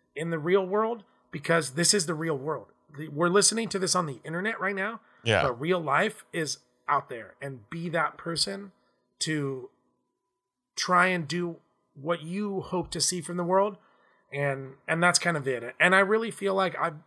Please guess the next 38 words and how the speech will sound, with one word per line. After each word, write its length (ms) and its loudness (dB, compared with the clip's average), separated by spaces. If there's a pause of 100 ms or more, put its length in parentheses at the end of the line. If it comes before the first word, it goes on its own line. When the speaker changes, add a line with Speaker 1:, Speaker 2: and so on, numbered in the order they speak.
Speaker 1:
I've 240 0
really 260 6
been 160 -4
championing 560 -4
this 140 0
for 140 0
a 40 4
long 240 4
time, 400 -2 (420)
but 280 0
this 220 4
is 100 -4
a 160 0
moment 500 -2
where 300 -2
I 60 -4
really 320 -2
feel 260 -6
like 380 -6 (200)
I've 160 0
been 180 2
speaking 380 0
my 120 2
mind 260 -2
a 60 -4
lot 220 2
more 360 -2 (540)
and 580 -4 (500)
being 320 -4
more 580 2 (240)
aware 640 -2 (160)
and 180 -2
self-aware 580 2
Speaker 2:
Okay. 80 -6
Speaker 1:
and 100 -6
being 180 -2
like, 220 -2
"Dude, 300 -4